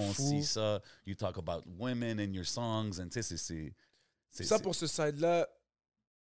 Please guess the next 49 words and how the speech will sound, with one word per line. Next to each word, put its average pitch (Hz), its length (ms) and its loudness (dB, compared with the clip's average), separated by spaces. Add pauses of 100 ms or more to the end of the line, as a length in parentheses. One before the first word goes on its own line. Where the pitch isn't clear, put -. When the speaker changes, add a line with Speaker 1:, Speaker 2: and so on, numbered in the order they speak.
(160)
Speaker 1:
c'est - 540 -2
vraiment 117 320 -4
chill, 113 300 0
parce - 220 -8
que 107 240 -4
moi, 107 300 -8 (460)
Fanny 113 220 -8
et 117 40 -4
moi, 113 400 -2 (120)
on 101 100 -10
a 104 80 -4
une 104 80 -6
relation 104 440 -4
qui, 101 280 -10 (440)
qui, - 120 -8
ça 107 100 -2
fait 113 100 -6
six 113 220 0
ans 117 80 -2
qu'on 110 180 -8
est 104 40 -4
ensemble. 110 540 -2
Speaker 2:
Oh, 101 40 -4
nice. 107 440 -6 (260)
Speaker 1:
On 98 60 -8
a 101 60 -4
un 98 40 -6
kid 113 300 -4
ensemble, 110 460 0
c'est - 120 -4
comme, 98 220 -6
c'est - 140 0
à 98 100 0
d'autres 110 240 -4
levels, 101 340 -2
you 92 60 -4
Speaker 2:
Ah, 80 120 -2
Speaker 1:
know. 110 80 -2
Speaker 2:
ok, 123 140 -10 (180)
ok. 69 100 -14
Speaker 1:
Je - 80 -10
parle 117 180 4
beaucoup 120 280 -4
dans 120 120 -2
mes 113 200 -4
histoires, 120 280 -2
dans, 113 160 -4 (200)
les 113 200 -4
histoires 131 440 2